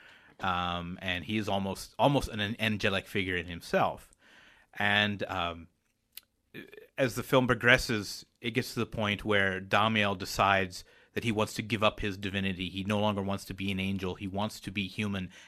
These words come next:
and experience these things for himself. And although his friend Cassiel is very upset by this, he lets him do it. And in a very, very interesting way, they're on the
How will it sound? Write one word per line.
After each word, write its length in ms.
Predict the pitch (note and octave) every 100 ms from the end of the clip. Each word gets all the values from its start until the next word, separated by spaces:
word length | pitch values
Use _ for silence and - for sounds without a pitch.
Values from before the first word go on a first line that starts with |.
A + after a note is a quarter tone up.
| -
and 100 | G2
experience 760 | - - - A2+ A2+ A2 G2+ -
these 240 | F#2+ F#2
things 260 | - F2+ -
for 140 | -
himself. 680 | F2 - - G#2 F2+ - - - - - - - -
And 180 | F#2+ F#2+
although 200 | G2 G2
his 160 | G2+
friend 220 | - F#2+ F2+
Cassiel 460 | G2 G2 G2 F#2+
is 100 | F#2
very 200 | F#2 F2+
upset 320 | F2 - G#2+
by 120 | G2+ F#2+
this, 420 | F2 E2 - -
he 260 | F#2+ F#2 - - _ _ _ _ _ _
lets 280 | - A#2+ -
him 140 | G#2 F#2
do 180 | B2
it. 140 | F#2+ - - - - - G#2
And 100 | F#2+
in 120 | F#2
a 80 | F2+
very, 460 | A2+ A#2+ A2 G2
very 260 | F#2 A2 G#2+
interesting 560 | A2 A#2+ A#2+ - G#2
way, 340 | G2 F2+ F#2 F2+
they're 200 | G2 G2+
on 160 | G2+
the 100 | F#2+